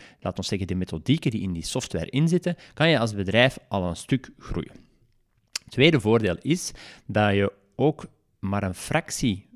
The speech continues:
van de, de klassieke budgetten in onderhoud moet steken. Hè, want natuurlijk typisch, als je een soort software hebt die gecustomized is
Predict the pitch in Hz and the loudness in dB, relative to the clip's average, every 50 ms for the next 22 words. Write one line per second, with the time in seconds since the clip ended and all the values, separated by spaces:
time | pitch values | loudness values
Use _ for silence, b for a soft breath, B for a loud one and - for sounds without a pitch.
0 | - _ _ _ _ _ - 92 92 90 87 90 90 - - 92 87 - - - | -20 _ _ _ _ _ -6 -6 -4 -4 -4 -6 -8 -8 -10 -14 -16 -14 -12 -12
1 | 92 85 - - 170 180 - 135 104 98 98 - - - 127 - - 160 151 B | -10 -8 -4 -2 -2 0 0 0 -2 -2 -4 -4 -2 -4 -2 -2 -4 -8 -8 B
2 | B B B B B B 85 82 - - - 120 104 90 87 76 - - - 87 | B B B B B B -8 -4 0 2 4 4 4 2 0 -2 -4 -4 -6 -6
3 | 87 - - - 98 95 - - - - _ _ - - 120 117 101 - 90 - | -8 -8 -8 -8 -8 -8 -8 -10 -16 -20 _ _ -4 -2 0 0 -2 -4 -6 -8
4 | 127 127 117 - - 131 - 139 123 - - 127 - - - - 90 - - 92 | -6 -6 -6 -8 -8 -8 -6 -6 -8 -8 -10 -12 -12 -10 -10 -12 -10 -8 -8 -10
5 | 90 - B B B B B B - - - 147 - - - 127 113 104 98 92 | -10 -10 B B B B B B -6 -2 -2 0 0 0 0 2 2 2 2 0
6 | 90 95 98 92 - - - - B B B B 101 92 98 104 - - 101 92 | 0 -4 -4 -6 -6 -12 -16 -16 B B B B -6 -6 -6 -6 -8 -8 -12 -8
7 | - - 135 - - - 107 98 90 87 87 - - - 92 - - | -4 -4 -4 -4 -2 -4 -2 -2 -2 -2 -4 -6 -6 -6 -6 -6 -8